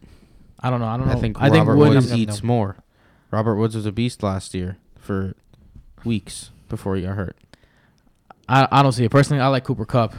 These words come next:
Speaker 1: Uh, we'll talk about him in a little bit.
Speaker 3: It's nuts.
Speaker 1: Um, Alshon Jeffrey is our twenty-fourth receiver. He would be much higher if it wasn't for the injury.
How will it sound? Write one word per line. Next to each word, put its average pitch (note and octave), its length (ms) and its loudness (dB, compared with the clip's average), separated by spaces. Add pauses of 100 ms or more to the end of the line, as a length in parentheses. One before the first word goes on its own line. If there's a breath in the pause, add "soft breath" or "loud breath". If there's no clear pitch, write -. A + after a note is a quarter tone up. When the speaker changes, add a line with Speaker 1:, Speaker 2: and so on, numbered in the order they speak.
Speaker 1:
Uh, G#2+ 200 -4
we'll A2+ 100 0
talk B2+ 160 2
about A2+ 180 2
him A2+ 160 0
in A2 60 0
a - 20 -2
little G#2+ 140 -2
bit. G#2+ 340 -4
Speaker 3:
It's - 140 -20
nuts. C3 200 -10
Speaker 1:
Um, B2+ 440 4 (360)
Alshon E3 500 4
Jeffrey D#3 560 2 (260)
is C3 240 4
our A#2+ 200 0
twenty-fourth C#3 720 0
receiver. C#3+ 520 2 (260 soft breath)
He - 160 2
would C#3 160 6
be C3+ 80 4
much C3+ 240 2
higher C3 200 4
if B2 80 0
it B2+ 60 2
wasn't B2 260 2
for - 80 -4
the A2 40 -2
injury. C3 420 2